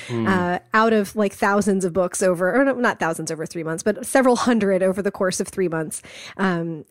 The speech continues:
Speaker 2: and the gender split was not as noticeable. I think it was, like, I think it was about sixty forty,
Speaker 1: Hmm.
Speaker 2: um, for books by men. Uh, but I read a lot of literary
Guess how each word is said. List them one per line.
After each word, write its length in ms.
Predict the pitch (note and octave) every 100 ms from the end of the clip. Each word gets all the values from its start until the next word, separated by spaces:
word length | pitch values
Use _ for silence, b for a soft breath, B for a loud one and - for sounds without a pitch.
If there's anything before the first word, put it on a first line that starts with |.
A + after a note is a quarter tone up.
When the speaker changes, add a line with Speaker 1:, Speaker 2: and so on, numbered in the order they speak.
| -
Speaker 2:
and 420 | G#3 G3 F#3 F#3+ -
the 260 | G3 A3
gender 340 | G3 C#4 D#4+ D#4+
split 280 | - D4+ C4
was 140 | A#3
not 300 | G#3+ G3 F#3+ -
as 200 | F3+ F#3
noticeable. 500 | F3 E3+ - F3 E3+
I 80 |
think 240 | - A#3+ A#3+
it 100 | C4+
was, 220 | G3 -
like, 420 | D#3+ D3+ _ - -
I 80 | F#3+
think 180 | B3
it 80 | A3
was 140 | F3+ E3+
about 220 | D#3+ -
sixty 840 | - - - - D#3+ - - E3
forty, 1160 | D#3+ - - G#3 G#3 - F#3+ G3+ A#3 C4 C#4 C#4 B B B B
Speaker 1:
Hmm. 40 | G3+
Speaker 2:
um, 440 | F#3 F3 E3+ E3+ -
for 320 | - - F#3 F3 - _ _ G3
books 360 | F#3+ F#3 -
by 200 | - F3+
men. 380 | F3+ E3+ E3+ E3+ B B B
Uh, 180 | F#3 E3+
but 100 | E3+
I 40 |
read 240 | E3+ G#3 G#3+
a 40 |
lot 160 | G#3 G3+
of 80 | G3+
literary 600 | G3+ G3+ G3+ G3+ G#3